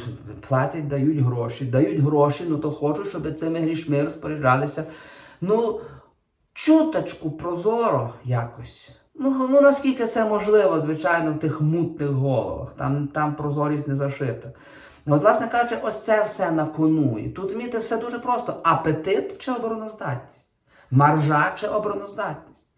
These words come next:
Контроль потоків чи обороноздатність? Ось вимір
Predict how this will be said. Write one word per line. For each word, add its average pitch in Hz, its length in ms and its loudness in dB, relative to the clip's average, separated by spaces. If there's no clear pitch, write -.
Контроль 175 400 6
потоків 180 600 0
чи 208 100 -2
обороноздатність? 190 1080 -2
Ось 190 400 2
вимір 170 600 2